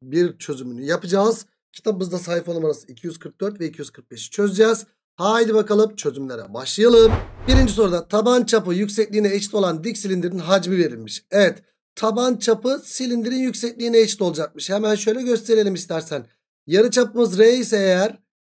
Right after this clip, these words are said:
çapımız ne yapacak o zaman? İki R mi yapacak? Evet, çap iki R. Şimdi bize hacmi de verilmiş. Hacim neydi? Taban alanı. Yani pi R kare çarpı yükseklik. İki R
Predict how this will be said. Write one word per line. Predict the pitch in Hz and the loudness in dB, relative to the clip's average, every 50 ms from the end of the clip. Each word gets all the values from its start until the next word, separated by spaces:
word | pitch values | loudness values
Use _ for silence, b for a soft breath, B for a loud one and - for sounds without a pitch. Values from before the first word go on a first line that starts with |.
| _ _ - | _ _ -6
çapımız | - 202 202 202 214 233 220 202 | -6 -6 -4 -4 -4 -2 0 0
ne | 233 | 0
yapacak | 233 233 208 226 220 185 | 0 0 2 0 0 0
o | 196 | 0
zaman? | 180 185 185 202 220 247 - - _ - | -2 -2 -2 -2 -2 -4 -6 -12 _ -18
İki | 135 - 196 | -14 -2 2
R | 220 226 226 | 4 4 6
mi | 226 226 | 6 4
yapacak? | 220 208 - - 233 226 220 _ _ _ _ - | 0 0 -2 -6 -6 -8 -8 _ _ _ _ -6
Evet, | 151 127 107 - _ | -6 -6 -8 -10 _
çap | - 165 156 - - | -12 -12 -12 -12 -14
iki | - - 117 | -16 -16 -16
R. | 107 92 _ _ _ _ _ _ _ _ _ _ _ _ _ _ - | -16 -16 _ _ _ _ _ _ _ _ _ _ _ _ _ _ -10
Şimdi | - - 180 202 202 190 | -6 -4 0 0 0 0
bize | 190 175 220 | 2 2 0
hacmi | 202 - - - 160 190 202 202 208 208 | 0 0 -2 -2 0 0 2 2 2 4
de | 233 220 | 4 4
verilmiş. | 202 170 151 131 123 - | 4 2 -2 -4 -8 -8
Hacim | - 143 185 175 202 214 214 | -4 -4 -2 0 0 0 0
neydi? | 233 240 240 247 247 - | 0 0 -2 -2 -2 -2
Taban | - 214 208 240 247 | 0 2 2 4 4
alanı. | 240 240 240 220 190 160 135 117 123 | 4 6 6 4 4 2 0 -2 -2
Yani | 147 156 170 170 165 165 | -2 -2 0 -2 -4 -4
pi | 165 170 175 190 202 208 214 226 226 240 247 247 - 160 170 | -6 -6 -4 -2 -2 -2 0 0 0 -2 -2 -4 -4 -2 0
R | 202 214 208 | 0 0 2
kare | 202 180 147 143 | 0 -2 -2 -2
çarpı | - - 196 202 202 202 294 277 | 0 0 2 2 0 0 -2 -2
yükseklik. | 277 233 - - 240 233 254 240 196 - - _ _ _ _ _ | -2 0 -2 -2 -4 -4 -4 -6 -6 -6 -10 _ _ _ _ _
İki | - 131 - 196 190 | -18 -6 -2 2 4
R | 208 214 226 240 240 - | 6 6 6 4 2 -2